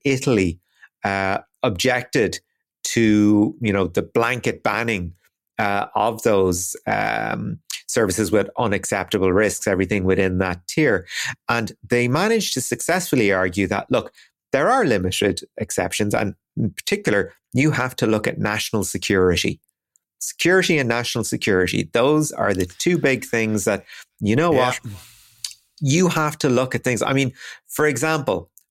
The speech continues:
Speaker 1: what is the big, um, uh, I suppose,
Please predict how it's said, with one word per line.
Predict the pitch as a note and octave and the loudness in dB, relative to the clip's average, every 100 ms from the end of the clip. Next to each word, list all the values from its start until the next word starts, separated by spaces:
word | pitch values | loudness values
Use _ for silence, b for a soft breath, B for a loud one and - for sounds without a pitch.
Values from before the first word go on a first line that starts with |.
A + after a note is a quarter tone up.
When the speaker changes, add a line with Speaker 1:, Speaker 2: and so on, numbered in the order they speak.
| _ | _
Speaker 1:
what | C#3+ F3 D#3+ | 2 4 4
is | C#3+ B2+ - | 4 2 -2
the | B2 A#2 A2+ G#2+ G#2+ - _ | 2 4 6 4 2 -4 _
big, | C#3 C#3 B2+ - - _ _ G#2+ | 2 2 0 -4 -14 _ _ -4
um, | G2+ G2+ G2+ G2 F#2+ F#2 F2+ B B B _ - | -2 -2 -2 -2 -2 -4 -6 B B B _ -2
uh, | - A1 A#1 A#1 - - - - - - - - B2+ - _ _ _ _ _ _ _ _ _ _ _ | 0 0 0 0 -2 -2 -2 -2 -2 -2 -2 -4 -6 -10 _ _ _ _ _ _ _ _ _ _ _
I | G#2+ | -6
suppose, | F#2+ - - G2 G2 G2 F#2 - | -4 -4 0 2 2 2 -2 -6